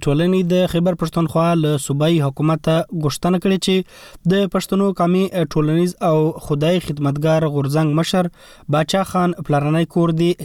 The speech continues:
قومي میراث وګرځوي. د دې ټولنې مشرانو تیر ورځ د پېښور په خبریالانو مرکز کې له حکومته غوښتنه وکړه چې د باچا خان کور دی لوی تاریخي ارزښت لري، نو د یادې، اه، ور-، یادې ورڅخه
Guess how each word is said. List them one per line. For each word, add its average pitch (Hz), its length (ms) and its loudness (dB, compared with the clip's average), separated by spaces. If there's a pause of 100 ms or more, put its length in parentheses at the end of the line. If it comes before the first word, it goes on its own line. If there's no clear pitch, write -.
(140)
قومي 170 260 2
میراث 147 380 0
وګرځوي. 139 540 0 (540)
د 180 40 2 (140)
دې 208 140 2
ټولنې 202 380 2
مشرانو 185 480 0
تیر 190 160 0
ورځ 170 320 0
د 165 160 0
پېښور 156 360 0 (120)
په 160 180 0
خبریالانو 147 540 2
مرکز 165 320 -2
کې 165 160 0
له 143 80 0
حکومته 147 340 -4
غوښتنه 175 320 0
وکړه 185 240 -2
چې - 640 -4
د 180 160 2
باچا 180 280 0
خان 180 140 0 (100)
کور 180 280 2
دی 190 80 2 (240)
لوی 185 240 2
تاریخي 143 360 0 (200)
ارزښت 151 480 -2 (160)
لري، 190 220 2 (360)
نو 185 220 2 (260)
د - 20 2 (680)
یادې، 190 360 2 (160)
اه، 151 400 2
ور-، 151 180 -2 (260)
یادې 170 200 2
ورڅخه 180 360 0